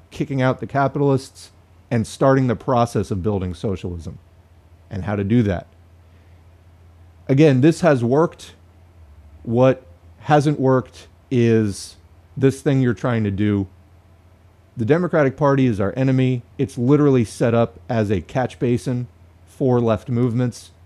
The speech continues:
It exists to co-opt and pick us off. It's been doing that very effectively. And then you never hear from those people again.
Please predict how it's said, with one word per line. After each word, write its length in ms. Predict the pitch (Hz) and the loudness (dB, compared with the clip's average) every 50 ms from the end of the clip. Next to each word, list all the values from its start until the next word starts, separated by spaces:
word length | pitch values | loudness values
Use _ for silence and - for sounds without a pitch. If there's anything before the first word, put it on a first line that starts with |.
| _ _ _ _ | _ _ _ _
It 120 | - 110 | -6 -4
exists 640 | 104 90 95 90 95 120 123 120 - - - - - | -4 -4 -4 -2 0 0 0 0 -2 -8 -20 -20 -20
to 140 | - - 113 | -18 -16 -16
co-opt 540 | - - - 110 101 104 107 117 117 - - | -10 -6 -4 -2 0 0 0 0 -2 -4 -6
and 120 | 107 98 | -10 -8
pick 200 | - - 120 - | -8 -8 -8 -8
us 180 | - 95 - - | -8 -8 -6 -4
off. 340 | 117 120 123 120 117 - - _ _ _ _ _ _ _ _ _ _ - | -2 0 0 -2 -2 -6 -12 _ _ _ _ _ _ _ _ _ _ -16
It's 140 | - - | -16 -12
been 240 | - - 120 110 98 | -8 -6 -6 -4 -2
doing 320 | 87 135 131 127 123 123 120 | -2 0 0 0 0 0 0
that 260 | 117 113 113 107 - - _ _ - | 0 -2 -2 -4 -6 -12 _ _ -18
very 380 | - 101 90 107 101 98 95 92 | -12 -6 -4 -2 -2 -2 -2 -2
effectively. 840 | 90 - - 156 147 139 - - 139 123 135 143 139 139 135 135 - _ _ _ _ _ _ - _ _ _ _ _ _ _ _ _ _ - - _ _ _ _ _ - | -4 -4 -4 -4 -4 -2 -2 -4 -2 0 0 2 2 2 0 -2 -6 _ _ _ _ _ _ -20 _ _ _ _ _ _ _ _ _ _ -20 -20 _ _ _ _ _ -6
And 200 | 117 113 117 120 | -4 -2 0 2
then 280 | 120 120 117 117 110 - - | 2 2 0 -2 -4 -6 -6
you 140 | 104 110 | -4 -2
never 240 | 120 127 131 123 131 | 0 0 2 2 0
hear 220 | 117 113 135 135 131 | 0 0 0 0 0
from 180 | 135 - 120 | -2 -4 -4
those 180 | 107 104 101 - | -2 -2 -4 -4
people 320 | - - 117 107 - 107 | -4 -6 -4 -4 -4 -4
again. 360 | 101 90 101 110 104 98 90 | -4 -2 -2 -2 -2 -4 -6